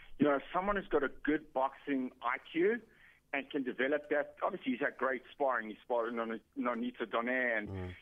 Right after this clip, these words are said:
Speaker 1: you know, he, he had some great, great coaching that side. I still see the same D J, tough as nails. He's got big balls, big heart, always willing to help and adapt to anyone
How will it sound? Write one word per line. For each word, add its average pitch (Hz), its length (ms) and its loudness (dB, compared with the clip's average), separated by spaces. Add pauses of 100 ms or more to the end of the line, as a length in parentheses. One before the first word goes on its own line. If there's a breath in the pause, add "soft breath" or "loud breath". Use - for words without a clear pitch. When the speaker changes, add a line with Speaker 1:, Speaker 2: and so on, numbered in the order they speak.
Speaker 1:
you 123 80 -6
know, 123 140 2
he, 135 260 -8
he 139 100 -2
had 131 140 0
some 127 160 -6
great, 135 260 0
great 123 280 -2
coaching 151 480 -2
that 110 260 0
side. 87 260 -4 (540 soft breath)
I 165 160 0 (140)
still 202 180 2 (100)
see 180 140 -4
the 160 120 2 (120)
same 151 220 2
D 139 180 4
J, 180 340 2 (480)
tough 165 220 -4
as 170 160 -4
nails. 160 320 2 (320)
He's 110 160 -16
got 120 260 -4
big 147 240 -2
balls, 143 320 4 (240)
big 143 160 0
heart, 139 380 0 (100)
always 156 300 2
willing 151 240 0
to 143 80 -8
help 135 260 -2
and 135 100 0
adapt 123 440 -2
to 139 80 -2 (120)
anyone 147 480 2